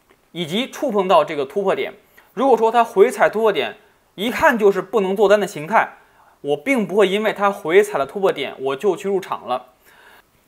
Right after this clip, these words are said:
那么最后呢，就是点位。那么这个点位呢，就很考验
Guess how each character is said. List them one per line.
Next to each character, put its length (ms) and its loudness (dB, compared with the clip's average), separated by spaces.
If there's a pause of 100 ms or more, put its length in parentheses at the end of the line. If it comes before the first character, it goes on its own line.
(600)
那 80 -8
么 80 -2
最 140 -4
后 160 2
呢， 80 0
就 100 0
是 80 2
点 220 -6
位。 260 0 (840)
那 100 -8
么 80 -6
这 100 -4
个 80 -4
点 240 0
位 80 0
呢， 100 0
就 140 0
很 220 -6
考 260 0
验 300 -4